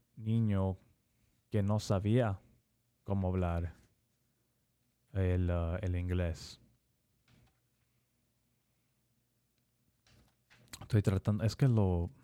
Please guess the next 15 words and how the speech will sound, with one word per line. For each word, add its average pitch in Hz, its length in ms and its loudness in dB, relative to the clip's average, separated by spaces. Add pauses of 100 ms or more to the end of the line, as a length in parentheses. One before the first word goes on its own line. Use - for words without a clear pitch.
(160)
lo 95 80 2
escribí 95 560 2
para 90 440 0
acordarme 95 680 2
<laughs> 139 840 -6
y 110 200 6
ya 104 120 8
no 107 140 6
sé 107 140 2
dónde 101 280 4
lo 90 120 2
puse. 85 400 0 (220)
A 98 80 -8
ver. 85 220 -2 (2500)
Mm, 85 800 -8